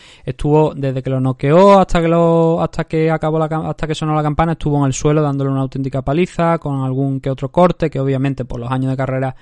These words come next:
que tiene Diego Sánchez y todos los cortes que te-, que tuvo. Es más, recuerdo aquel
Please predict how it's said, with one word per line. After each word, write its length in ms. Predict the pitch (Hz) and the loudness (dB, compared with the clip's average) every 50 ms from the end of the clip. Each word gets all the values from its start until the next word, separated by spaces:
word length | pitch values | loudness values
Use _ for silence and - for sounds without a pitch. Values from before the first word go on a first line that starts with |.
| _ - - - - - - | _ -20 -20 -20 -20 -12 -6
que 100 | - 139 131 | -4 -2 0
tiene 200 | 139 135 135 131 | 2 2 4 4
Diego 200 | 135 135 135 127 | 4 4 4 2
Sánchez 460 | - 147 143 143 - 156 156 147 - - _ _ - - - - | 2 0 0 0 2 0 0 0 -2 -8 _ _ -20 -20 -14 -8
y 120 | - 127 127 | -8 -6 -2
todos 200 | - 135 131 135 | 2 2 4 4
los 100 | 139 - | 4 2
cortes 280 | - 135 127 127 127 | 0 0 -2 -2 -4
que 100 | - 127 | -4 -4
te-, 220 | 123 135 127 127 - | -4 -4 -4 -4 -4
que 140 | - 131 | -6 -6
tuvo. 340 | 127 - 143 151 151 165 160 | -4 -2 0 2 2 2 2
Es 80 | 143 131 | 0 -2
más, 280 | 131 135 135 123 113 113 | -2 -2 -2 -4 -6 -8
recuerdo 340 | - 127 - 127 127 127 127 | -10 -8 -6 -6 -4 -4 -4
aquel 540 | 123 127 135 131 127 123 123 123 120 131 | -4 -4 -4 -4 -4 -4 -4 -6 -8 -12